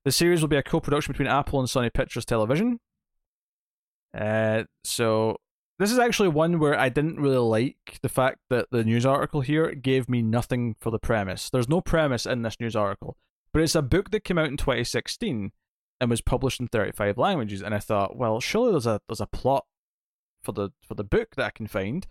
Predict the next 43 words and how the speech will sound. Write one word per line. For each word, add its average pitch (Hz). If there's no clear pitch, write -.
So 180
I 185
also 254
got 151
up -
Amazon 127
dot 190
co 220
dot 220
U 165
K 104
just 208
so 185
that 160
I 147
could 127
read 120
the 120
item 123
<laughs> -
description, -
so 180
we 170
could 156
actually 151
have 139
an 131
idea 127
of 113
what 127
the 113
hell 113
Dark 117
Matter 101
is 110
about. 101
So 123
here's 165
the 143
description 120
for 120
the 110
book 98